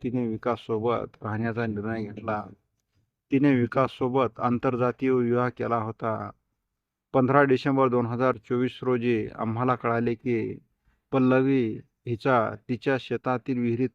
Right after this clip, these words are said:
पडून मृत्यू झाला आहे. आपल्या मुलीबद्दल अशी वार्ता ऐकताच तिथे जाऊन पाहिले असता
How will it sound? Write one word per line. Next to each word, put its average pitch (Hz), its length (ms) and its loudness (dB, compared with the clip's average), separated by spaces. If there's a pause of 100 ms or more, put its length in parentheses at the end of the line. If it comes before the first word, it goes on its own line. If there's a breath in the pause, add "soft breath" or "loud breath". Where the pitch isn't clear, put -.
पडून 123 280 0
मृत्यू 113 360 -4
झाला 113 260 -2
आहे. 110 320 0 (960)
आपल्या 135 340 2
मुलीबद्दल 123 760 2
अशी 117 260 -2
वार्ता 120 360 2
ऐकताच 113 680 -2 (560)
तिथे 135 260 2
जाऊन 123 360 2
पाहिले 117 380 0
असता 120 440 0